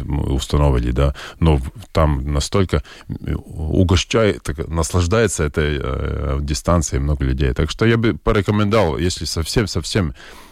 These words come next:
э, с бегом не, ну так, э, тогда начинать с милей. Но, конечно, есть бе-, э, э, э, э, День, э, детей Риме, который, который тоже в, в субботе у нас будет, э, э, на набережной.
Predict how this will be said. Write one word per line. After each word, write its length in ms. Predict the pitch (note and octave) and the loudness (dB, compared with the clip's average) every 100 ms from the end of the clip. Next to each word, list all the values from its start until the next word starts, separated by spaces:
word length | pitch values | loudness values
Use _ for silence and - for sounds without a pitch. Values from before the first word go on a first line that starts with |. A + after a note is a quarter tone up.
| - - C2+ | -20 -16 -8
э, 680 | C2 C#2 C#2 C#2 C#2 C2+ C#2+ | -4 -2 0 0 0 0 0
с 80 | C#2+ | 0
бегом 380 | F2 F2 C#2+ D#2 | 2 2 2 0
не, 80 | D#2+ | 0
ну 220 | E2+ D#2 | 0 0
так, 240 | D#2 C#2 - | 0 -2 -4
э, 500 | C#2+ B1+ D2 - C2+ - - - - | -6 -6 -6 -6 -8 -12 -20 -20 -12
тогда 340 | - D2+ D2 D2 | 0 2 4 4
начинать 460 | D2+ - D#2 D#2 | 4 2 2 2
с 160 | - - | 0 2
милей. 400 | E2+ C#2+ A#1 B1 - - - | 4 4 2 -2 -8 -10 0
Но, 160 | G#2 | 2
конечно, 360 | A2 G#2 F2+ F#2+ | 4 2 2 2
есть 280 | F#2+ F2 E2+ | 4 2 -2
бе-, 220 | D#2 E2 | -2 -2
э, 840 | D2+ E2 D2 D2 C#2+ C2+ C2 C#2 C#2 | -2 -4 0 2 2 0 0 -2 -4
э, 340 | A1 D2 C#2+ C2+ C#2 C#2 C#2+ C2+ | -2 2 2 2 -2 -2 -2 -2
э, 140 | - C#2+ C#2 - - - - | -2 -4 -4 -12 -18 -20 -2
э, 180 | C2 C2 | 4 4
День, 360 | C2+ E2 E2 D2 | 4 4 4 4
э, 220 | C#2+ C#2 | 4 2
детей 440 | C2+ D2 - F2+ C#2 | 2 0 4 4 6
Риме, 320 | F2+ B2+ C3+ | 4 4 0
который, 420 | - - F2 D#2 | -2 -2 0 0
который 340 | D#2+ - D2+ | -2 -2 -4
тоже 300 | C#2+ F2+ D#2 | 0 0 0
в, 540 | C2+ C2+ - - - - | -4 -6 -12 -14 -14 -10
в 40 | |
субботе 440 | - D2+ C#2+ D#2 D2+ | -2 2 2 2 0
у 80 | D2 | 0
нас 140 | C#2+ | -2
будет, 380 | C#2 C#2 C#2 - | -2 -2 -2 -2
э, 60 | C#2 | -2
э, 600 | C2+ C2+ C2+ C2 C2 C2 | 0 -2 -2 -2 -2 -2
на 260 | C#2+ C#2+ C#2 | 0 2 4
набережной. 720 | E2+ A#2 D#2 C2 - B1 | 4 4 2 0 -2 -6